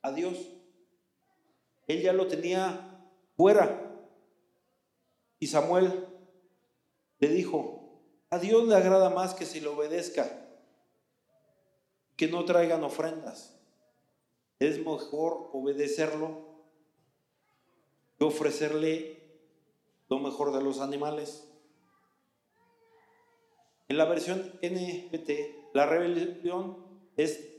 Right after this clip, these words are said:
tan pecaminosa como la hechicería, la terquedad tan mala como redimir o rendir culto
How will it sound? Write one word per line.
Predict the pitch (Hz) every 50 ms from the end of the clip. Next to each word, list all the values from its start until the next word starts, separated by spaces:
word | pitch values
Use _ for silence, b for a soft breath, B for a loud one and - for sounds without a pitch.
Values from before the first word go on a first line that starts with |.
| - - _ _ _ _
tan | 190 190 208 208 208 - - -
pecaminosa | - 190 - 185 185 185 185 180 185 180 170 160 - 170 170 170 - - - - - - _ _ _ _ _ _ _ _ _ _ _ _ _ _ _ _ _
como | - 147 147 147 151 151
la | 143 143
hechicería, | 143 143 143 - - - 135 131 139 151 156 147 147 143 - - - - - - _ _ _ _ _ _ _ _ _ _ _ _ _ _ _ _ _ _ _ _ _ _ _ _ _ _ _
la | 139 147 143 -
terquedad | - 156 147 - 151 156 151 151 156 160 156 - - - - - - _ _ _ _
tan | 135 175 185 - 196 196
mala | 180 180 180 180 180 180 180 180 - - - - -
como | 151 151 151 151 151
redimir | 139 147 147 143 143 147 147 156 160 170 180 180 - - - - - - - - _
o | 139 143
rendir | 147 147 151 151 160 165 160 - - -
culto | 175 170 175 - 170 165 165 - - - - - -